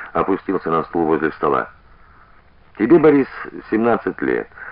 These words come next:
Это, как ты понимаешь, вполне достаточно, чтобы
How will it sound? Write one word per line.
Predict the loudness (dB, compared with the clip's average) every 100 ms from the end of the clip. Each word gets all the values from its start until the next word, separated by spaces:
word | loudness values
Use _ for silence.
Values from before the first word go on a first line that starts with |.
| -20 -20 -20 -20 -20 -20 -2
Это, | 0 2
как | 0 -2
ты | -4
понимаешь, | -2 0 2 0
вполне | 0 0 0 2
достаточно, | 0 0 -2 -2 -4 -10
чтобы | -10 -2 0 -2